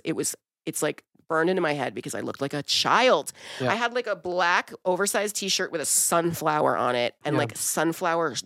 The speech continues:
Speaker 1: dress, like, skirt. And I remember that because I'm like, "Oh my God, I was a baby."
Speaker 2: Yeah.
Speaker 1: But anyway,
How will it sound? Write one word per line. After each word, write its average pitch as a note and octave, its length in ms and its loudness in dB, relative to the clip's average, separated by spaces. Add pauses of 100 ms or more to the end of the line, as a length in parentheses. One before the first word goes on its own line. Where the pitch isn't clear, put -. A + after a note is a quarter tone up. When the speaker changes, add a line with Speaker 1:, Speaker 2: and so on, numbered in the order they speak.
(120)
Speaker 1:
dress, B2+ 520 -2
like, A#2+ 160 -8
skirt. - 560 0 (540)
And E3+ 100 2
I F#3 60 4
remember F#3 600 2
that E2 280 -4
because E3 240 -4
I'm E3 120 2
like, E3 200 -2 (100)
"Oh - 40 -10
my - 140 -16
God, G3+ 160 -8
I G#3 60 -4
was F#3+ 160 -2
a G#3 60 -6
baby." F#3 840 -2 (240)
Speaker 2:
Yeah. A2 180 -2 (560)
Speaker 1:
But F#3 160 2
anyway, G3 360 2